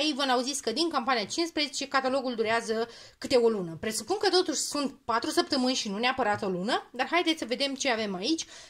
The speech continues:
Campania începe de pe data de cinci noiembrie și se termină pe data de treizeci noiembrie. Vedeta catalogului. Un milion de dorințe, o singură destinație. Presupun că ar fi parfumul acesta, după cum se vede aici, dar haideți să vedem.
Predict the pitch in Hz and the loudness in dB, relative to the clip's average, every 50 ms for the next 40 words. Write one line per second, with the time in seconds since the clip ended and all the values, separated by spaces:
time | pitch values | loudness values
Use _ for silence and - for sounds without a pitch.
0 | - - - 285 285 269 320 311 302 277 262 294 - 277 262 240 247 247 240 208 | -4 0 2 2 2 4 2 2 2 0 -2 -2 0 0 2 2 2 2 2 2
1 | 220 240 247 233 185 208 220 226 202 - - 254 254 240 214 226 196 196 220 269 | 2 0 0 0 -2 -2 -2 -2 -2 0 2 2 2 2 0 0 -2 -2 -2 -2
2 | 269 302 294 269 - - 269 - 269 262 285 285 269 - 240 208 262 254 247 233 | 0 0 0 0 0 -2 -2 -2 -2 -2 -2 -2 -4 -2 0 0 0 0 0 0
3 | 214 247 254 254 254 - 269 254 214 240 233 226 220 202 180 160 156 - 147 139 | 2 2 0 2 0 0 0 2 2 2 2 0 -2 -4 -4 -6 -8 -10 -12 -14
4 | - _ _ _ _ _ _ _ _ _ _ _ _ _ _ - - - - - | -16 _ _ _ _ _ _ _ _ _ _ _ _ _ _ -20 -20 -20 -20 -20
5 | - - 196 254 247 277 - 302 285 285 269 226 208 202 190 202 208 220 240 285 | -8 -4 -2 0 2 2 2 2 2 4 4 4 4 4 4 4 2 2 2 0
6 | 349 - _ _ _ _ _ _ _ _ _ _ _ _ _ _ _ _ _ _ | 0 -4 _ _ _ _ _ _ _ _ _ _ _ _ _ _ _ _ _ _
7 | _ - - - _ - 269 320 311 294 277 302 269 220 233 208 185 214 277 330 | _ -20 -20 -16 _ 0 2 4 4 4 4 2 2 2 0 2 2 4 4 4
8 | 370 359 - 311 285 285 277 - 269 269 247 214 202 202 214 - - 202 226 269 | 4 4 2 2 2 0 0 0 0 2 2 2 2 0 -2 -2 -2 0 0 2
9 | 330 - 330 - - 285 - - 339 - 453 381 330 294 - - 311 311 - - | 2 2 0 0 0 -2 -2 0 0 0 2 2 2 0 0 0 -2 -2 0 0
10 | 262 214 214 - - 311 294 233 190 190 - 254 277 262 - - 233 233 226 226 | 0 0 0 0 -2 -2 0 0 0 0 0 0 -2 -2 0 0 2 2 4 2
11 | 233 233 185 175 - 202 226 226 233 226 190 202 202 220 262 269 262 226 214 - | 0 -2 -4 -6 -6 -4 -2 0 0 0 0 2 0 0 0 2 0 0 2 2
12 | 247 240 208 214 202 - 180 156 160 156 202 285 392 | 0 0 0 -2 -4 -6 -6 -4 -2 0 0 0 -2